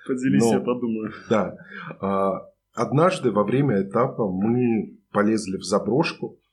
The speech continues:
Speaker 2: Там тоже был один из этапов. Надо было найти соломенного человека. Очень атмосферно, все дела.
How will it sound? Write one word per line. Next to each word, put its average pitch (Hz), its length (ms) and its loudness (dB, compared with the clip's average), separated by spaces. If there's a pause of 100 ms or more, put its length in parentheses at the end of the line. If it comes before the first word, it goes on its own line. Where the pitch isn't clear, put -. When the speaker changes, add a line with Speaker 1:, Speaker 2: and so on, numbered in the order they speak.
(120)
Speaker 2:
Там 95 220 -2
тоже 92 240 -4
был 90 180 -4
один 98 240 0
из 98 160 -2
этапов. 139 480 -2
Надо 98 240 -2
было 90 280 -6
найти 98 560 -4
соломенного 92 680 -4
человека. 127 600 -2
Очень 95 360 -4
атмосферно, - 680 -6
все - 200 -10
дела. 127 380 -8